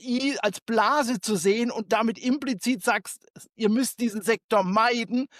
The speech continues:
wo wir vor der größten technologischen Revolution der nächsten Jahre stehen, was K I alles verändern wird. Also deswegen ist es doch nicht klug, Angst zu machen,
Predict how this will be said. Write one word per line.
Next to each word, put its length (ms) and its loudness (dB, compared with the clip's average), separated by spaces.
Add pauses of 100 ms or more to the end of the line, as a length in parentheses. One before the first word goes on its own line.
(200)
wo 140 0
wir 120 2
vor 120 2
der 140 2
größten 720 0
technologischen 1120 0
Revolution 1120 0 (320)
der 120 0
nächsten 480 -2
Jahre 480 2
stehen, 460 -2
was 240 -2
K 240 2 (100)
I 260 -6
alles 360 0
verändern 580 -2
wird. 240 -12 (380)
Also 280 -2
deswegen 840 -2 (300)
ist 200 -6
es 120 0
doch 160 2
nicht 280 -2 (340)
klug, 560 2
Angst 480 -4
zu 100 0
machen, 400 0